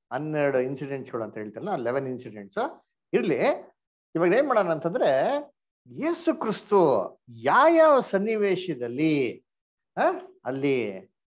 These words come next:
ಏನ್ರಿ ಯೇಸು ಕ್ರಿಸ್ತು ಕಾಣಿಸ್ಕೊಂಡ್ರಲ್ಲ, ಈ ಇನ್ಸಿಡೆಂಟ್‌ಗಳು ನಾವ್ ಏನ್ ಮಾಡೋಣ ಇವಾಗ ಓದೋಣ. ಓಕೆನಾ? ಸರಿ, ನೋಡಿ, ಕರ್ತನಲ್ಲಿ ಪ್ರೀತಿ ಅಂತ ಸಹೋದರ ಸಹೋದರಿಗಳೇ, ಯೇಸು ಕ್ರಿಸ್ತು ಆತ್ಮಿಕ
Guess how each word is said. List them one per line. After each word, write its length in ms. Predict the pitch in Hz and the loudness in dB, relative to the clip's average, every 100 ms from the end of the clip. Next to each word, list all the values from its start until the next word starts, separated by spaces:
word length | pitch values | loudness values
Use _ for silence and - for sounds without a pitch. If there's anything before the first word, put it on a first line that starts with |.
| _ 143 | _ -8
ಏನ್ರಿ 280 | 143 120 | -4 -2
ಯೇಸು 500 | 110 101 123 180 180 | -2 -4 -2 -2 -4
ಕ್ರಿಸ್ತು 240 | 175 147 - | -12 -14 -6
ಕಾಣಿಸ್ಕೊಂಡ್ರಲ್ಲ, 680 | 160 208 - 139 135 262 143 | -4 -4 -2 -2 0 -2 0
ಈ 280 | 156 160 | 0 2
ಇನ್ಸಿಡೆಂಟ್‌ಗಳು 600 | 202 214 277 254 208 175 | 0 2 2 2 0 -4
ನಾವ್ 160 | 165 151 | -6 -6
ಏನ್ 100 | 156 | -6
ಮಾಡೋಣ 200 | 143 120 | -6 -8
ಇವಾಗ 160 | 107 165 | -12 -8
ಓದೋಣ. 280 | 120 117 98 _ _ _ _ _ _ _ _ 117 | -8 -8 -14 _ _ _ _ _ _ _ _ -8
ಓಕೆನಾ? 460 | - 226 - - _ _ _ | 0 0 -2 -10 _ _ _
ಸರಿ, 180 | 214 156 - - | 2 2 -2 -14
ನೋಡಿ, 440 | _ _ - 262 226 | _ _ -4 0 2
ಕರ್ತನಲ್ಲಿ 400 | 214 247 240 208 | 2 2 2 0
ಪ್ರೀತಿ 320 | 226 202 220 | -2 -2 0
ಅಂತ 220 | 196 190 | 0 0
ಸಹೋದರ 380 | 175 185 180 160 | 0 2 2 0
ಸಹೋದರಿಗಳೇ, 800 | - 107 104 233 143 160 247 _ _ _ _ _ 226 | -2 -8 -4 0 2 0 -4 _ _ _ _ _ -6
ಯೇಸು 320 | 370 370 370 | -6 -4 -6
ಕ್ರಿಸ್ತು 260 | 302 - 226 | -6 -2 -2
ಆತ್ಮಿಕ 520 | 190 285 - 320 | -2 -4 -8 -8